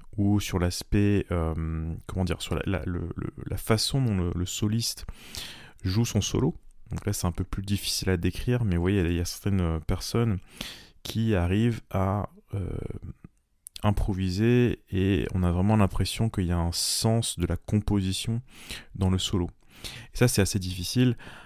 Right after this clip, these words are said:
à travailler et à adopter soi-même, c'est-à-dire, bah, comment finalement un solo, euh,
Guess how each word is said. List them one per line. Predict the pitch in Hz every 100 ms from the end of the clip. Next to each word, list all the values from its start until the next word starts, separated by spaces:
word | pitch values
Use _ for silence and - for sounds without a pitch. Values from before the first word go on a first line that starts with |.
| -
à | -
travailler | - - 95 87 98 113 117 87
et | 85
à | 80
adopter | 82 90 -
soi-même, | 92 95 92 117
c'est-à-dire, | - - -
bah, | - - -
comment | - 110 110 120
finalement | - 87 90 92 104 - -
un |
solo, | 85 - 98 95 107 117 - - - _ -
euh, | 85 82 80 80 82